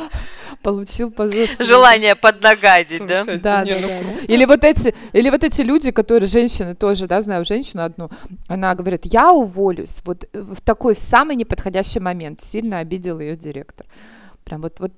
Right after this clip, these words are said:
Speaker 1: в са-, в максимально неподходящий момент уволюсь.
Speaker 2: Бухгалтер во время сведения баланса,
Speaker 1: Типа
Speaker 2: да?
Speaker 1: того, да.
Speaker 3: Мне хочется сказать, как скучно я жила,
Speaker 2: Да.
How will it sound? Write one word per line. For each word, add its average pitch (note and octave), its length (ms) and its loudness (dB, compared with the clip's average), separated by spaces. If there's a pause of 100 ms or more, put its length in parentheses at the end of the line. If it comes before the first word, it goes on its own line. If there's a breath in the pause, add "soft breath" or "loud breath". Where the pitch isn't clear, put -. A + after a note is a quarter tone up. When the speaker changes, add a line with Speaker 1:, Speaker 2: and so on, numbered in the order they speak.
(180)
Speaker 1:
в - 40 -12
са-, - 360 -8
в G3+ 80 -8
максимально G#3+ 880 -2
неподходящий E3+ 680 -8
момент A3+ 360 -8
уволюсь. D3 560 -12 (240)
Speaker 2:
Бухгалтер G3 600 6
во F#3+ 120 2
время F#3 280 -4
сведения F3+ 480 -8
баланса, F3+ 580 -4
Speaker 1:
Типа F#3+ 120 -4
Speaker 2:
да? A#3+ 80 2
Speaker 1:
того, E3+ 360 -4
да. - 140 -10
Speaker 3:
Мне D#3+ 220 -8
хочется - 400 -8
сказать, - 340 -6
как G3 240 -2
скучно - 500 -14
я E3 220 -4
жила, D#3 500 0
Speaker 2:
Да. E3 240 -10